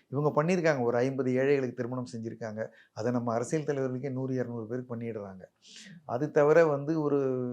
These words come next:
ஏழைகளுக்கு உணவு கொடுத்துருக்காங்க. அதெல்லாம் ஒரு டோக்கன், அப்படி தான் நம்ம சொல்ல முடியும். ஆக, இந்த பணத்தை இவங்க அந்த அஞ்சாயிரம் கோடியை வேறு விதமா செலவழிச்சிருக்கலாம் என்பது வேறு.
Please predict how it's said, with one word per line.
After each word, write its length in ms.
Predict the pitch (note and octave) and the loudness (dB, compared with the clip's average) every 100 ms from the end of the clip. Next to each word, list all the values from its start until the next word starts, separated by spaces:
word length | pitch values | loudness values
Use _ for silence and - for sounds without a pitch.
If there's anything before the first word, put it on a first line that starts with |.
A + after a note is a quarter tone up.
| B2 | 2
ஏழைகளுக்கு 480 | C#3+ D#3+ D3+ B2+ | 4 6 4 2
உணவு 240 | B2 C#3+ D3+ | -2 -4 -4
கொடுத்துருக்காங்க. 640 | A#2+ A2 B2+ A2 G2+ G2+ F#2+ - | -8 -12 -12 -10 -12 -12 -14 -16
அதெல்லாம் 440 | F2 F#2+ A2+ F3 | -16 -12 -10 -6
ஒரு 340 | F#3+ F3 G3 - _ _ - | -4 -4 -6 -12 _ _ 6
டோக்கன், 340 | F#3+ G3 C#3 - - | 6 6 0 -6 -12
அப்படி 260 | B2+ B2 B2+ | -10 -6 -4
தான் 120 | D#3+ | -2
நம்ம 180 | C#3 A#2 | -4 -6
சொல்ல 260 | - A#2 | -6 -2
முடியும். 360 | B2 A2 F2+ F#2 _ - - - _ _ | -2 -4 -10 -14 _ -20 -20 -20 _ _
ஆக, 400 | - E3+ G#3 G3 | 0 2 4 4
இந்த 400 | C#3+ C#3+ C#3 C3+ | 4 2 2 2
பணத்தை 520 | - C3 F3+ - A3 | 2 2 2 4 4
இவங்க 240 | G3+ F#3 F#3 | 4 2 2
அந்த 220 | F3 D#3 | 4 6
அஞ்சாயிரம் 260 | E3+ E3+ | 8 8
கோடியை 220 | E3 E3+ D#3+ | 8 4 6
வேறு 180 | D#3 | 4
விதமா 260 | D3+ C#3+ D3+ | 4 4 2
செலவழிச்சிருக்கலாம் 640 | C#3+ C#3 C3+ C#3 B2+ C3+ C3 | 2 0 0 -4 -2 -2 -2
என்பது 280 | A#2 A2 | -4 -6
வேறு. 500 | G#2 A#2+ A2 C3 G3 | -4 -2 0 -2 -4